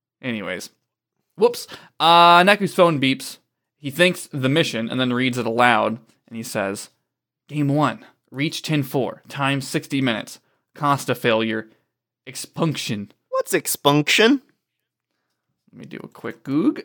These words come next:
Speaker 1: uh, search Google for expunction. Um, uh, Merriam-Webster. Like them,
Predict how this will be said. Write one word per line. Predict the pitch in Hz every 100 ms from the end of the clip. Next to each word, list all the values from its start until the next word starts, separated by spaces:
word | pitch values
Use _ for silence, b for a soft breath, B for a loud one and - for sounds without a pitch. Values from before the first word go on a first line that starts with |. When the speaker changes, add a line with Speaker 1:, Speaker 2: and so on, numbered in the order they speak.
| -
Speaker 1:
uh, | 214 -
search | - - 180 -
Google | 147 156
for | 151 143
expunction. | - - 139 147 - 113 147 -
Um, | 104 110 113 117 120 _ _ _ _ _ _ _ _ _ -
uh, | 69 60 - - -
Merriam-Webster. | - 160 160 156 139 139 143 139 - - B B
Like | 127 123
them, | 131 156 151